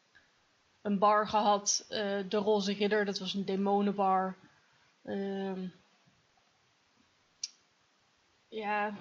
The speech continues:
di-, dingen worden heel licht gehouden. Het is natuurlijk heel moeilijk uit te leggen hoe dat je bij een vereniging bijna compleet gebouwd, eh, is op roleplay. Ehm, omdat, ja, er, je moet de context hebben,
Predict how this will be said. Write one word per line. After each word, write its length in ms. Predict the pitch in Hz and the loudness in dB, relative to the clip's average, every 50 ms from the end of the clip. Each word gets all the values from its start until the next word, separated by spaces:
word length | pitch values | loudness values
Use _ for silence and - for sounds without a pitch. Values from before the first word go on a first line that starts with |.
| - - | -12 -12
di-, 280 | 208 202 208 - - | -10 -8 -8 -8 -6
dingen 260 | 196 240 262 269 269 | -4 -2 0 0 0
worden 220 | 240 233 247 240 233 | 0 0 2 2 2
heel 160 | 226 226 226 | 4 4 4
licht 140 | 220 220 220 | 2 2 0
gehouden. 260 | - - 190 196 196 | 0 0 0 0 0
Het 100 | 208 214 | -2 -4
is 80 | 202 226 | -4 -4
natuurlijk 260 | 208 226 233 240 226 | 0 2 2 2 4
heel 80 | 226 | 2
moeilijk 300 | 220 226 247 247 226 - | 2 2 2 2 2 2
uit 180 | - - 220 240 | 2 0 0 0
te 80 | - 240 | 0 0
leggen 260 | 233 240 240 240 269 - - - - - - - | 0 0 0 -2 -4 -6 -10 -18 -20 -20 -12 -6
hoe 120 | - 220 | -2 0
dat 140 | 220 220 - | 0 0 0
je 60 | - | 0
bij 180 | 214 208 202 208 | 2 4 4 4
een 140 | 208 208 202 | 2 0 -2
vereniging 680 | 190 202 202 214 220 220 208 208 220 208 208 208 190 | 0 0 2 2 2 2 0 0 0 0 0 0 -2
bijna 360 | 190 190 196 202 202 196 202 202 - - - - - - 208 | 0 0 0 2 0 -2 -2 -4 -10 -20 -20 -20 -20 -12 -8
compleet 360 | - 220 202 208 214 208 208 | -6 -4 -2 0 0 0 0
gebouwd, 580 | - 220 180 190 185 202 208 202 - - - - - | -2 -2 0 2 2 4 2 0 -2 -4 -6 -6 -8
eh, 540 | - 104 107 107 104 101 104 - - - - - - - - | -8 -6 -6 -4 -4 -4 -6 -6 -8 -10 -12 -14 -18 -14 -8
is 200 | - - 208 196 | -6 -4 -4 -2
op 160 | 208 185 196 | -4 -6 -4
roleplay. 600 | 196 196 202 214 220 208 - 196 185 190 247 277 277 - - _ _ _ _ _ _ _ - | -2 -2 0 0 -2 -2 -4 -4 -2 -2 -2 -4 -6 -12 -20 _ _ _ _ _ _ _ -12
Ehm, 560 | - 202 208 202 196 196 196 190 190 190 196 196 196 - _ _ _ _ _ _ _ _ _ _ | -8 -6 -6 -4 -4 -4 -4 -4 -4 -6 -6 -8 -8 -12 _ _ _ _ _ _ _ _ _ _
omdat, 500 | - - 202 202 208 196 196 - - - - - - _ _ _ _ _ | -8 -4 -2 -2 -2 -2 -4 -6 -16 -20 -20 -20 -20 _ _ _ _ _
ja, 300 | - - 214 180 170 175 - - _ _ _ _ _ _ _ _ _ _ _ _ _ _ _ _ _ - - - _ - | -4 -2 -2 -2 -2 -6 -14 -20 _ _ _ _ _ _ _ _ _ _ _ _ _ _ _ _ _ -20 -20 -20 _ -6
er, 180 | - 208 208 | -6 -4 -4
je 120 | 202 208 202 | -2 -2 0
moet 160 | 220 247 240 | 0 0 -2
de 100 | 233 208 | -2 -4
context 440 | - 254 262 262 247 240 240 - - | -2 -2 0 0 0 0 0 0 2
hebben, 420 | 233 220 214 220 220 220 214 | 2 2 2 2 2 2 0